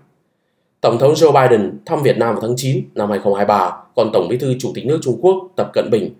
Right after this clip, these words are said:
thăm Việt Nam vào tháng mười hai năm hai không hai ba. Tức là trong vòng ba tháng, hai nhà lãnh đạo của hai siêu cường cùng thăm Việt Nam, quả thật là hiếm có.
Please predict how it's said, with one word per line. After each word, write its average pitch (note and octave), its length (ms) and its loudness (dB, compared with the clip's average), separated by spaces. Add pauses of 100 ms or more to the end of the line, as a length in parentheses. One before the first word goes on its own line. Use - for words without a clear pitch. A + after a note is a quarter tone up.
thăm A2+ 160 -4
Việt G2 140 -6
Nam G2+ 300 0 (180)
vào G2 140 -2
tháng A2+ 140 -6
mười A#2 100 0
hai G#2 260 0 (120)
năm F#2 160 -4
hai F2+ 100 -6
không F2+ 180 -6
hai F2+ 100 -4
ba. F#2 260 0 (800)
Tức G#3+ 100 6
là F3+ 80 6
trong F3 200 4
vòng B2+ 180 2
ba C3+ 220 4
tháng, B2+ 260 -2 (180)
hai D#3 220 2
nhà B2+ 180 2
lãnh G#2+ 160 0
đạo C3 220 2
của G2+ 60 -2
hai D3 200 0
siêu D3 260 -2
cường A2 200 2
cùng A#2+ 160 0
thăm B2+ 160 0
Việt F#2 120 0
Nam, G#2+ 260 -2 (300)
quả G2 200 2
thật G#2 120 -2
là F#2 80 -2
hiếm G#2+ 220 -2
có. G#2+ 340 2